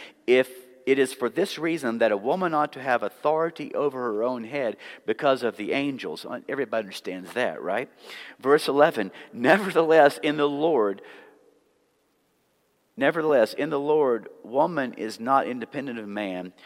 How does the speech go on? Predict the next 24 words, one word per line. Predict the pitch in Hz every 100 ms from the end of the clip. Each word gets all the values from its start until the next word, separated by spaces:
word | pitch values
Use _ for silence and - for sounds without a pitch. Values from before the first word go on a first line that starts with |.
| - -
nor | 113 135 123
is | 101
man | 117 120 110
independent | 107 101 - 104 92
of | 78
woman. | 104 113 82 80 - -
For | - 110
as | - 104 -
woman | 101 139 156 143
came | 147 131
from | 127 107
man, | 104 104
so | - 110
also | 117 127 -
man | 101 107 104
is | 92
born | - 107 95
of | 92
woman, | 127 113 90 - -
but | 104 101
everything | 151 151 131 110
comes | 98 110 101
from | 104 98
God. | 110 90